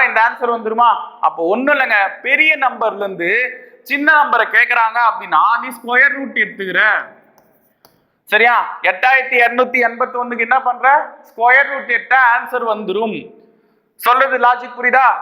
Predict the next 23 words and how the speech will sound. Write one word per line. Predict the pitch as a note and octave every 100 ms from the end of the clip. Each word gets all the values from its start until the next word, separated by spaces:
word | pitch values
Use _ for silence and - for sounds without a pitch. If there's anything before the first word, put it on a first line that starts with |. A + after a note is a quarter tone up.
| -
எட்டாயிரத்தி | G3 A#3+ B3 A#3+ B3 D4+ E4 - F3+
இருநூத்தி | G#3 A#3+ C4 B3+
எண்பத்தொன்னுக்கு | A#3 A#3+ A#3+ A#3+ A#3 C4 B3+
ஸ்கொயர் | A3+ B3 B3+
ரூட் | B3+ A3+
எடுத்தா | G#3+ B3 B3
ஆன்சர் | B3 B3 A#3+ A#3
வந்துரும். | A3 G3 D#3+ - G3+
எப்ப? | - B3+ C4 C4+ - - - _ A#3
பெரிய | C4 D4+ D4 C4
வேல்யூ | B3 A#3+ A#3 G3+
தந்துட்டாங்க. | G3+ A#3 A3 G3+ F#3 F3+ G3+ E3+ - - _ _ _ _
கியூப்ன்றது | C4+ D#4 D4 C4+ C#4 C4+ C4
பெருசு | B3+ B3 C#4
தானே? | C4+ C#4 C#4 - - - _ _ G3+
இங்க | G#3+ G3+
பவர் | A#3 C4+ B3+
ஒண்ணு | B3+ C4
தான் | C4 B3
இருக்கு. | A3+ E3+ - -
சின்ன | B3+ C4 C4+
வேல்யூ | C4 A#3+ A3+ G#3+
கேக்குறாங்க | A#3 A#3 A#3 G#3+